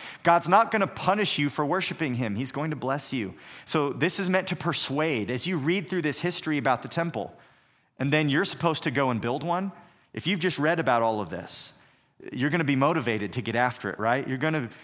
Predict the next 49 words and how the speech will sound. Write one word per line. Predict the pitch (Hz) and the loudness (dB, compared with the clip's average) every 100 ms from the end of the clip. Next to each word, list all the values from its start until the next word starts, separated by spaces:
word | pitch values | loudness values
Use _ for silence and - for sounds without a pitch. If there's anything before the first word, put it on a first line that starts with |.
| - | -16
have | - 151 147 139 123 | 0 4 4 4 0
all, | 131 151 160 | 0 2 2
you're | 143 143 | 0 -2
gonna | 160 | 0
be | 151 | 0
equipped | - - 120 | -2 -4 -6
for | - - | -6 -4
what | 117 113 | -4 -2
you | 113 | -2
need | 113 104 | -4 -6
to | |
do. | 110 101 - - _ _ _ _ _ - - | -8 -8 -10 -20 _ _ _ _ _ -20 -4
I, | 131 | 0
I | 120 | 0
love | 123 131 117 | 0 0 0
this | 117 | -6
text | - 123 113 - | 0 -2 0 0
right | 139 | 0
in | 131 | 0
the | |
middle | 123 135 127 113 - - - | 0 0 0 -4 -8 -20 -10
of | 117 | -4
the | 123 | -2
dedication | 117 139 131 147 139 143 123 | 0 0 0 -2 0 -2 -2
to | 127 | -4
the | |
temple | 107 135 127 120 | -2 -2 -2 -4
in | 117 | -4
Second | 139 131 107 | -4 -4 -4
Chronicles | 135 120 120 110 | -2 -2 -4 -6
six. | - 120 - - - - - - _ | -4 -4 -6 -8 -10 -16 -20 -20 _
Solomon | - 143 139 143 | 2 4 4 0
prays, | 123 156 131 123 107 | -2 0 0 0 -2
"O | 143 151 | -2 0
Lord, | 131 143 143 131 | 0 2 0 0
God | 139 139 143 | 2 4 4
of | 131 | 2
Israel, | 131 139 117 131 | -2 -2 0 -2
there | 113 143 131 | 0 0 0
is | 113 | -2
no | 123 135 160 | 0 0 0
God | 151 127 135 135 | 0 0 0 0
like | 127 120 - | 0 -2 -4
you | 117 101 92 | -4 -4 -6
in | 110 107 | -6 -4
heaven | 135 135 147 151 | 0 0 0 -4
or | 127 117 | -2 -2
on | 113 104 | -2 -4
earth, | 92 - - | -8 -14 -20